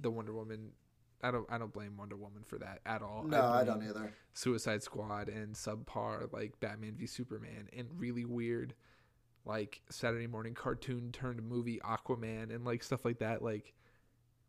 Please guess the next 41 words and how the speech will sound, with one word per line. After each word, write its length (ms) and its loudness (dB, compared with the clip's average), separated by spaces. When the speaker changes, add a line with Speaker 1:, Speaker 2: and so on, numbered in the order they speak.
Speaker 2:
Yeah. 320 4
Speaker 1:
there's 240 6
a 60 4
lot 300 6
of 280 0
weird 280 2
movies 320 -2
in 80 -6
this 120 -6
franchise. 640 -2
This 240 0
one 320 2
was 220 4
not 240 -2
nearly 400 0
as 140 2
atrocious 680 2
or 120 0
offensive 680 -4
as 380 0
a 80 2
lot 280 0
of 160 -6
them 180 -2
are. 360 -2
<laughs> 40 -12
So, 220 8
Speaker 2:
Oh, 40 12
yeah. 400 10
I 140 12
will 180 12
say, 340 8
like, 160 10
Speaker 1:
given 220 4
that. 380 2
Speaker 2:
the 260 12
char-, 320 10
Speaker 1:
<laughs> 0 -
Speaker 2:
the, 300 6
the 100 4
characters 840 8